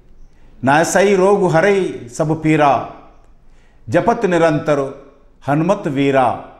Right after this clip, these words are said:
సకల రోగాలను నశింపచేస్తుంది, ఆపదలను హరించి వేస్తుంది. "సంకట్ సే హనుమాన్ చూడావై, మన్క్రమ్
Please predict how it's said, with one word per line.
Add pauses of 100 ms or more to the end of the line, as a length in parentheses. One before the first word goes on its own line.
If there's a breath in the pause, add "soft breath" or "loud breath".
(680)
సకల
రోగాలను (260)
నశింపచేస్తుంది, (380 soft breath)
ఆపదలను (180)
హరించి
వేస్తుంది. (1400 soft breath)
"సంకట్
సే (380)
హనుమాన్
చూడావై, (920 soft breath)
మన్క్రమ్